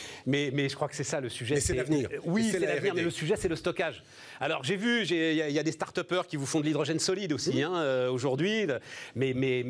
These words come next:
Speaker 1: mais il semble que, et c'est, à chaque fois, il faut en revenir là. C'est-à-dire, c'est, c'est la physique, ça encore, là,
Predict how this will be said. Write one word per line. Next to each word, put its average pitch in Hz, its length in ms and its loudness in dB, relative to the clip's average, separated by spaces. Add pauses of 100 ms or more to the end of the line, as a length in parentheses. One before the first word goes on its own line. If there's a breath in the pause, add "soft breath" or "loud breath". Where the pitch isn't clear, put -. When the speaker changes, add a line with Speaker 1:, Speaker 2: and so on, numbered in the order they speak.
Speaker 1:
mais 127 160 0
il 135 100 0
semble 165 320 0
que, 156 240 0 (480 loud breath)
et 143 80 -2
c'est, 214 140 0
à 143 80 -2
chaque - 200 -2
fois, 226 140 2
il 196 60 0
faut 190 120 0
en 147 60 0
revenir 160 300 0
là. 175 160 0
C'est-à-dire, 131 280 -2
c'est, 123 140 -4 (160 loud breath)
c'est - 140 -2
la 135 80 0
physique, - 500 -4
ça 101 180 -4
encore, 107 320 0
là, 104 120 -8